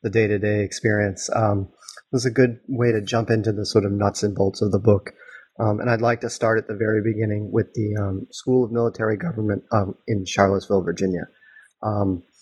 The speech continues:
if you could just explain the makeup of that school, how it was established, um, why it was established in Charlottesville, and then I'll have a few more things I wanna ask you about that.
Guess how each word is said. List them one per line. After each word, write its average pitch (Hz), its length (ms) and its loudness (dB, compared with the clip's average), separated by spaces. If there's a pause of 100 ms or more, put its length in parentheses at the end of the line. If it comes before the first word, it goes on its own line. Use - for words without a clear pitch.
(180)
if - 60 -20
you 131 60 0
could 135 100 2
just 131 180 -4
explain 120 560 0
the 107 80 -4
makeup 117 420 0
of 107 140 0
that 110 220 2
school, 107 600 0 (300)
how 104 100 2
it 104 60 2
was - 160 -6
established, 101 920 -2
um, 98 300 -4
why 113 200 2
it 113 100 -2
was 110 140 -8
established - 580 -2
in 98 80 -14
Charlottesville, 120 840 0 (640)
and 98 100 -6
then 98 100 2
I'll 95 140 0
have 92 180 -4
a 98 60 -16
few 95 220 0
more 92 200 -4
things 90 360 -4
I 92 60 -2
wanna 90 220 -4
ask 85 220 -10
you 85 80 -6
about 104 240 -8
that. - 220 -16